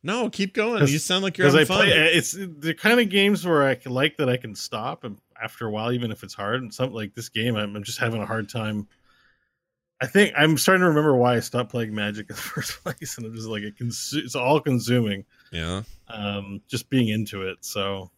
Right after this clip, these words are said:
Speaker 1: Did you ever
Speaker 2: yeah.
Speaker 1: do? Were you all into, like, the tabletop-y stuff and all that? Like,
Speaker 2: I
Speaker 1: uh,
Speaker 2: was huge into Magic for five or six years. I mean, you go to, uh, Saturday, pre-release Saturday, I'm going to play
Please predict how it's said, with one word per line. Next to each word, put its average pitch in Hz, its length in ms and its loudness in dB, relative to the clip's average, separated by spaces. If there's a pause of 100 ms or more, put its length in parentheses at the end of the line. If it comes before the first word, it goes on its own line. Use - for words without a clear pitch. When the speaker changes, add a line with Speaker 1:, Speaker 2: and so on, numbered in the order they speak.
(100)
Speaker 1:
Did 101 140 -6
you 131 140 2
ever 139 140 0
Speaker 2:
yeah. 131 40 -4
Speaker 1:
do? 143 300 2
Were 127 80 0
you 131 320 -2
all 127 220 -2
into, 123 260 -4
like, 120 220 -4
the 113 100 -4
tabletop-y 120 840 -6
stuff 123 360 -8
and 120 80 -12
all 120 120 -10
that? 127 240 -10 (420)
Like, 92 160 -8
Speaker 2:
I 139 100 4
Speaker 1:
uh, - 40 6
Speaker 2:
was - 460 2
huge 175 300 0
into 117 120 -2
Magic 107 480 -2
for 101 220 -12
five 104 280 -6
or 104 80 -6
six - 300 -14
years. 113 400 -4
I 107 80 -6
mean, 104 320 -8
you 101 80 -12
go 98 160 -10
to, 90 180 -10 (520)
uh, 131 180 0
Saturday, 147 420 4
pre-release 147 460 4
Saturday, 147 380 6
I'm 135 100 2
going 127 180 4
to 123 60 -6
play 123 420 4